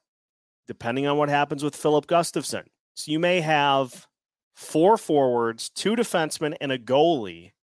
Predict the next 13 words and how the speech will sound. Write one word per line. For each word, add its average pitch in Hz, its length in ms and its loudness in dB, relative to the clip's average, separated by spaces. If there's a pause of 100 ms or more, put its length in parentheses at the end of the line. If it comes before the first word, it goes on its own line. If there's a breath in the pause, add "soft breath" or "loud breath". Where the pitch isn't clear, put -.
And 120 140 -8
beyond 165 400 2
that, 156 240 0
you're 143 100 -6
going 143 240 -2
to 139 60 -2
have 131 460 0
a 113 140 -14
cap 135 460 -2 (540)
that 101 100 -6
has 104 140 -10
risen 180 520 -2 (1120)
and 135 540 -4